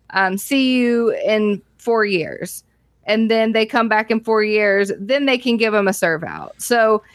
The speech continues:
it's really just a change in that first hearing. And so it's kind of just like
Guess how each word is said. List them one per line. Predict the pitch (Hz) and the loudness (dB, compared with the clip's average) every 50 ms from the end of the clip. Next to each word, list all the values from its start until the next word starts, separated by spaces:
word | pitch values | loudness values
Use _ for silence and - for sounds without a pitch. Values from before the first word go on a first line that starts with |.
| - - - | -20 -12 -2
it's | - 247 240 - - | -2 -2 -2 -2 -4
really | 220 269 302 311 330 330 320 294 | -4 0 0 2 2 2 0 0
just | 254 285 277 269 - | 0 0 -2 0 0
a | 240 226 | -4 -4
change | - - - 240 220 220 220 220 214 214 220 202 185 - - | -4 -2 0 0 2 2 2 2 2 0 0 -2 -6 -6 -2
in | 214 214 | 0 0
that | 208 196 180 - - | 2 0 0 -2 -6
first | - - 247 233 226 233 - - - - | -8 -4 -2 0 0 0 -4 -6 -8 -4
hearing. | 277 220 208 208 196 190 180 175 175 170 170 170 180 - _ _ _ _ _ _ _ _ _ _ _ _ - | 0 0 2 2 2 2 0 0 -4 -6 -6 -8 -8 -10 _ _ _ _ _ _ _ _ _ _ _ _ -4
And | 220 226 226 | -2 -2 0
so | - 294 | 0 0
it's | 277 - - | -2 -2 -2
kind | - 285 311 359 | -2 0 2 2
of | 415 392 | 2 0
just | 339 330 277 320 | 0 -2 0 0
like | 277 254 | -2 -2